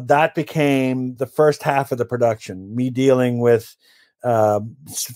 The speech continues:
finding all the free time I had in the world to make this movie and all the free time in the world I had to spend with my mom before she passed.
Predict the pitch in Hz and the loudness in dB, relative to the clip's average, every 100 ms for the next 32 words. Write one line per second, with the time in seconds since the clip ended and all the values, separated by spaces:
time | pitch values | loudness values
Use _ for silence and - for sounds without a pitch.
0 | - 147 143 139 139 160 151 165 151 156 | 0 2 4 2 2 2 2 0 -2 -2
1 | 143 135 139 135 123 135 135 131 123 131 | 0 2 2 0 0 4 4 4 0 -6
2 | 127 139 - 127 151 175 165 143 135 131 | -2 -2 -2 -6 -4 -2 2 4 2 0
3 | _ - _ 120 123 127 135 123 - 139 | _ -20 _ -6 2 4 4 2 -2 -6
4 | 139 131 127 123 120 120 120 113 113 120 | -2 -2 -2 -2 0 2 2 0 0 0
5 | 113 110 - 123 117 110 113 113 131 135 | -2 -6 -6 -4 -4 -6 -8 -4 0 2
6 | 123 110 - 110 - - 151 135 95 87 | 2 -2 -6 -8 -8 -6 -4 -4 -6 -16
7 | _ | _